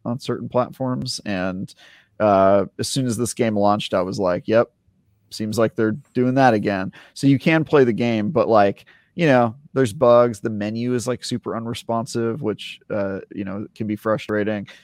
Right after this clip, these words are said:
Uh, sometimes you'll have issues with matchmaking or won't be able to get online, and it is a, it is an online game. And so Payday two had a lot of the same issues, and it took them, like,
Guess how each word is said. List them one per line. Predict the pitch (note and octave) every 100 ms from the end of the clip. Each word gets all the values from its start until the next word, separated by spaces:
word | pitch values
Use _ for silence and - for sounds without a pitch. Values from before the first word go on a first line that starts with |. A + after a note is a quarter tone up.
| _ _ _
Uh, | G2+
sometimes | G2 A#2 - G#2 G2+
you'll | G2+
have | G#2 F#2+
issues | E2+ G#2+ G2+ C#3
with | -
matchmaking | G2+ G2 - G2+ F#2+ G2+
or | G2
won't | G2
be | -
able | F#2+ F#2
to | G#2
get | G2+ F#2
online, | F#2 F#2 F#2+ F#2+
and | F#2+ F#2+
it |
is | G2 C3
a, | G#2 F#2 G2+
it | -
is | G#2+ C3
an | G2+
online | F#2+ F#2+ F#2+
game. | - F#2 F2+
And | F#2+
so | - G2+ F#2+ - _ _ -
Payday | B2 B2
two | - A#2 A2+
had | G#2 G2
a | -
lot | G2 G2+ G#2 G#2 -
of | G2
the | G#2
same | - G2 E2+
issues, | G2+ F#2+ G2
and | F#2+
it | F2
took | F#2+ A2
them, | F#2+
like, | F2